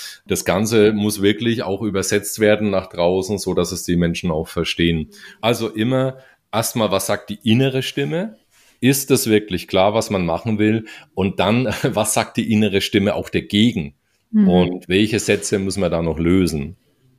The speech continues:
Speaker 2: Mhm.
Speaker 1: Und das muss wirklich, weil das empfehle ich immer,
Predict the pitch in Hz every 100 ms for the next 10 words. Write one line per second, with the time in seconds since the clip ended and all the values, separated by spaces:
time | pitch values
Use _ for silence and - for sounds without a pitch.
0 | _ 208 196 - 196 208 - _ 131 139
1 | - 113 113 - 104 90 92 98 - -
2 | - 104 107 104 107 107 - 104 104 107